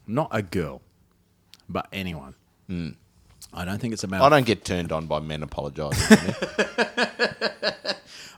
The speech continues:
Speaker 1: But imagine if, like, it's the same thing, right? It's, it's, it's not a girl. It's someone that is emotionally intelligent enough
Speaker 2: Yep.
Speaker 1: to, to realise that, hey,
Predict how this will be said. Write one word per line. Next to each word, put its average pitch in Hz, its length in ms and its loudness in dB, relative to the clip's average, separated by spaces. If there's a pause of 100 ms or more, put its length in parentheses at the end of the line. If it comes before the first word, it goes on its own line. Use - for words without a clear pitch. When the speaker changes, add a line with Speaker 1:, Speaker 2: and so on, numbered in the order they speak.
Speaker 1:
But - 220 0
imagine 196 320 2
if, 156 160 0
like, 131 180 2
it's 131 120 -4
the 131 60 -4
same 135 220 0
thing, 92 220 -4
right? 71 260 -6 (120)
It's, - 200 -4
it's, 101 200 -4 (100)
it's 107 160 -6
not 113 340 -2
a 92 60 0
girl. 82 380 -2
It's - 340 -6 (600)
someone 135 420 -2
that 107 120 2
is 95 360 -2 (100)
emotionally 92 560 -4
intelligent 82 500 -6
enough 90 360 -6 (180)
Speaker 2:
Yep. - 180 -4 (880)
Speaker 1:
to, 90 280 -2
to 87 220 -6
realise 85 540 -4
that, 85 220 -8
hey, 80 320 -8